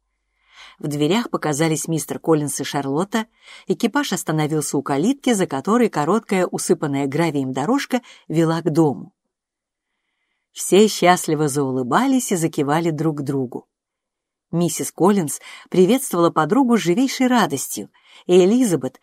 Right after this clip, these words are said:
встретив такой радушный прием, окончательно убедилась, что не напрасно решила навестить Шарлотту.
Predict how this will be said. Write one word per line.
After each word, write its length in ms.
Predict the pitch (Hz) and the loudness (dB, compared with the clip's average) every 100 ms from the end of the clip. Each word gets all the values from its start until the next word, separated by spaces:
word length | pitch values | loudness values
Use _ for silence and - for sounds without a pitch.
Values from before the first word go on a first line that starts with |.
| _ | _
встретив 460 | - - 180 165 147 | -12 0 0 0 -4
такой 260 | 156 170 | -2 0
радушный 460 | 156 156 156 - 143 | 2 2 0 -2 -6
прием, 440 | 127 123 220 277 - - - - | -4 0 0 0 -4 -16 -14 -4
окончательно 800 | 165 170 175 - 330 269 240 | -2 0 -2 -2 0 2 4
убедилась, 640 | 220 175 165 220 240 214 - | 4 2 2 2 2 0 -4
что 180 | - 226 | 2 4
не 120 | 220 | 4
напрасно 520 | 214 247 285 277 160 | 2 0 -4 -2 -4
решила 380 | 143 - 151 147 | -4 -2 -2 -2
навестить 420 | 143 143 - 135 | -2 -4 -6 -6
Шарлотту. 600 | - 156 160 123 - 98 | -4 -2 -2 -2 -8 -20